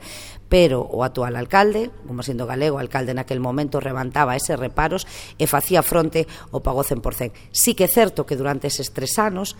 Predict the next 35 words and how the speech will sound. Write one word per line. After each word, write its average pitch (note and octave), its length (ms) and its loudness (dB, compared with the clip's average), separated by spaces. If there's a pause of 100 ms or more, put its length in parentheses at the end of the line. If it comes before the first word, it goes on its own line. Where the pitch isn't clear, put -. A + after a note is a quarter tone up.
(340)
eh, C#3+ 240 2
de B2+ 160 -2
goberno C#3+ 320 0
de C3+ 140 -2
Juventino C#3 500 -4
Trigo C#3+ 400 -2 (160)
e - 80 -6
concelleiro C#3 560 2
de D3+ 80 2
Facenda C3+ 480 -2
foi - 480 0
incapaz C#3+ 320 2
de C3+ 80 0
levantar C3 320 -2
ese - 160 -4
reparo. B2+ 480 0 (160)
Non E3 240 4
lle E3+ 160 0
pasou E3 240 2
igual E3 320 4 (320)
cando C3 480 0
asumiu C#3+ 480 -2
os C#3+ 80 -6
costes, D3+ 560 -4 (240)
eh, C3+ 480 -2
do B2+ 80 -2
carné C3+ 320 -2
de C3+ 80 -2
conducir C3+ 560 -4 (240)
de C3+ 160 -4
un C3+ 320 0
traballador, B2 640 -2
dun, A#2+ 400 -4 (240)
dun C#3 400 -2
traballador, B2+ 720 -2